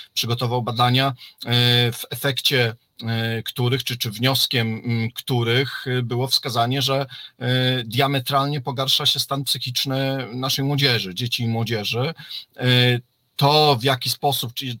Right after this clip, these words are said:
i, i jakie formy może to pogo-, ten pogarszający się stan psychiczny młodzieży, mm, przejawiać, no, jest oczywiście tutaj od wieku uzależnione,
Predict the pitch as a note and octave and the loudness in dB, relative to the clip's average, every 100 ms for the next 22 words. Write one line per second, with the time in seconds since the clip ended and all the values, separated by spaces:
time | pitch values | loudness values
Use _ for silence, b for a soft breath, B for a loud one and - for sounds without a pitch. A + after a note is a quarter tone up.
0 | - C3+ B2 B2 B2 B2 C3+ C#3 B2 D3 | -8 -4 -4 -2 -2 0 0 -2 0 2
1 | D3 C3 A2+ B B - A#2+ A#2+ A#2+ A#2+ | 2 2 0 B B -4 -2 0 0 -2
2 | A#2 A#2 A2 B2 A#2 B2 A#2+ B2 A#2+ B2+ | -2 -4 -4 -4 -4 -6 -6 -4 -2 0
3 | C3+ B2+ - B2 C3+ C3+ B2+ A#2+ B2+ A#2 | 0 0 0 2 0 0 0 0 2 0
4 | B B - C3 B2 A#2+ B2+ B2+ - B2 | B B -6 -2 0 0 -2 -2 -2 -2
5 | A#2+ A#2+ A#2+ B2 B2+ A#2+ B2 B2 B2 A#2+ | -2 -2 -2 0 0 0 0 2 2 0
6 | G2+ A#2+ A#2+ A#2+ - A#2+ B2 A#2+ B2 A2+ | -2 -2 0 0 0 2 2 2 -2 -2
7 | A#2 A2+ A#2 A#2 A2 - A2+ B2 A#2 - | -4 -4 -8 -6 -4 -4 -8 -6 -8 -6
8 | - G2+ B2 A#2 B2+ A#2+ A#2 A#2 A2+ A2 | -6 -2 -2 -2 -4 -4 -4 -2 -4 -4
9 | G#2 A2 | -4 -6